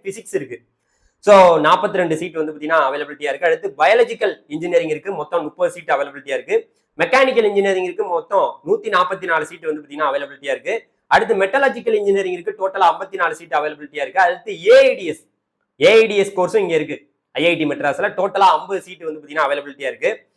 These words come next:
அடுத்து கம்ப்யூட்டர், கம்ப்யூட்டேஷனல் இன்ஜினியரிங் and மெக்கானிக்ஸ், அது வந்து பாத்தீங்கன்னா நாற்பது சீட் வந்து பாத்தீங்கன்னா இருக்கு. அதுக்கப்புறம் instrumentation and biomedical engineering இருக்கு, டோட்டலா நாற்பது சீட்டு.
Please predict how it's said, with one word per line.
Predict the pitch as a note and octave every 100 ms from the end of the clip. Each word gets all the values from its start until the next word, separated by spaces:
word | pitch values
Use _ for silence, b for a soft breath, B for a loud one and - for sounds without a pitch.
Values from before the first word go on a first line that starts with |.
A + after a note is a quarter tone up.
| _ -
அடுத்து | F3+ B3 A#3 F#3+
கம்ப்யூட்டர், | F#3+ C4+ C4+ A#3 - -
கம்ப்யூட்டேஷனல் | - C#4 A#3+ A3+ A3+ D4 - D#3
இன்ஜினியரிங் | F#3 A3 G#3+ G3
and | F3 A3+ F3+ B2+ - _ _ -
மெக்கானிக்ஸ், | D3+ F#3+ F3 - - _ - D3+
அது | F#3
வந்து | G3 G3
பாத்தீங்கன்னா | F#3+ G3+ G#3+ D#3
நாற்பது | F#3+ - G#3 G3+
சீட் | G3 F3+
வந்து | E3
பாத்தீங்கன்னா | D3+ D#3 D3
இருக்கு. | C3 F#3 A#3 _ _ _ D#3
அதுக்கப்புறம் | A3 A#3 B3 A#3+ F#3+ D3 F#3+
instrumentation | - C#4+ C4 A3+ G#3+ A#3 G3+
and | G3 G3 C#3+ - D3+
biomedical | G#3+ A#3+ G3+ G3 F3
engineering | D#3+ D#3+ D#3 D3
இருக்கு, | G3 G3
டோட்டலா | E3+ E3+ D#3+
நாற்பது | C#3+ D3+ D3 D3+
சீட்டு. | D3 F#3